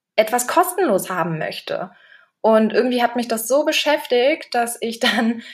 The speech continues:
äh, eigentlich kein Stück besser war und vier Stunden lang in meiner eigenen Vorlesung über das Thema Konsum recherchiert hab und bin eben auf Dokumentationen wie The True Cost gestoßen oder auf die App Codecheck und dann hat es halt so einen,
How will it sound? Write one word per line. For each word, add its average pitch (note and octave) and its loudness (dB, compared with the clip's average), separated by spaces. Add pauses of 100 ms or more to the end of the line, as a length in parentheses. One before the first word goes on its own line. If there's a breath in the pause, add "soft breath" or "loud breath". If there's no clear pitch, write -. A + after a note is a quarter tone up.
(160 loud breath)
äh, A3 4
eigentlich A3+ -2
kein A#3 0
Stück G#3+ -4
besser G3+ 0
war F#3 4
und F#3 0
vier A3+ -4
Stunden G#3+ 0
lang G3 2
in F#3 0
meiner F3+ 2
eigenen E3+ 0
Vorlesung F3+ 0 (720 loud breath)
über A#3 4
das G#3 0
Thema G#3 2
Konsum B3 2
recherchiert - -4
hab - -4
und F#3+ 0 (540 loud breath)
bin G#3+ 4
eben G#3+ 2
auf G3+ 4
Dokumentationen G#3 0
wie G#3 2
The F#3+ 0
True F3+ -6
Cost C4 0
gestoßen G#3+ 0
oder F3 2
auf E3+ -2
die - -4
App F#3+ -2
Codecheck A#3+ 2
und G3 2
dann G3 2
hat A3+ -2
es B3 -2
halt G#3+ 0
so A3 -2
einen, G3+ 0